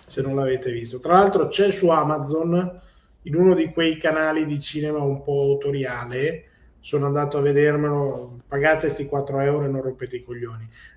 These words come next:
Vale molto più la pena di tante puttanate che vedete in questo periodo. Ah, e lo dico per tutti quelli che hanno apprezzato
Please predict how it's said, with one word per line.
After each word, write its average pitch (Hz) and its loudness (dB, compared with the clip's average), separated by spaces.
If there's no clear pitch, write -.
Vale 147 0
molto 160 0
più 143 -2
la 147 2
pena 151 2
di 139 2
tante 131 -4
puttanate 135 -4
che 131 -2
vedete 123 -4
in 123 -8
questo 123 -8
periodo. 123 -8
Ah, 165 2
e 165 2
lo 165 4
dico 196 4
per 151 0
tutti 160 -8
quelli 151 0
che 143 -6
hanno 143 -4
apprezzato 143 2